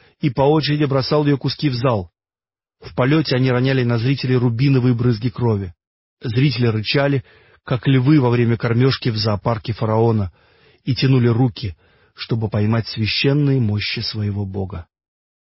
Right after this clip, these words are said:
Работал Сет с религиозным рвением. Он отрубил ступни Осирису, затем икры и бедренный сустав. И бросал их кусок за куском,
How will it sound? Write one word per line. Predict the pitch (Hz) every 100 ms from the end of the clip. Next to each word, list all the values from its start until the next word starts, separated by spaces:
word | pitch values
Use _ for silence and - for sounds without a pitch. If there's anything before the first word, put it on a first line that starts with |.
| _ _ -
Работал | 120 135 151 214 214 196
Сет | - 180 190
с | -
религиозным | 156 151 147 165 156 156
рвением. | 135 127 143 120 101 90 - _ _ _ _
Он | 123 123
отрубил | 120 131 123 123
ступни | 107 123 - 127 160
Осирису, | 170 - 170 160 - 147 _ _ _ _ -
затем | 113 120 113
икры | - 165 - 170 175
и | -
бедренный | 117 107 127 123 127
сустав. | 120 127 - 104 87 - _ _ _ _ _
И | -
бросал | 135 147 165 143 107
их | -
кусок | 104 - 156 135
за | 120
куском, | 127 - 160 156 117